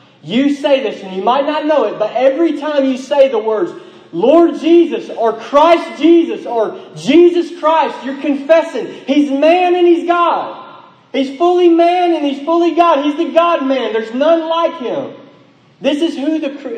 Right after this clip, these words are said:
the, who the real Jesus is. He's God and he's man. And I want you to see the unity there.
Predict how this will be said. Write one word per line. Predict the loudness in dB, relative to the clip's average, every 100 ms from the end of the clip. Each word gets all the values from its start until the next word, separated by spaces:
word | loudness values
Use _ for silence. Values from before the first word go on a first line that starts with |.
| -10
the, | -6 -2
who | 0 0
the | 0 -2
real | -2 -2 -2
Jesus | -4 -10 -8 -10 -10
is. | -10 -10 -10 -14 -20 -18
He's | -8 -6 -6
God | -4 0 0 -2 -4 -8 -16 -20 -20 _ _ _
and | -6 -2
he's | -2 -4
man. | -6 -6 -6 -8 -12 -18 -16
And | -6
I |
want | -6 -6
you | -8
to | -12
see | -10 -4
the | -4
unity | -4 -8 -8 -10
there. | -10 -10 -12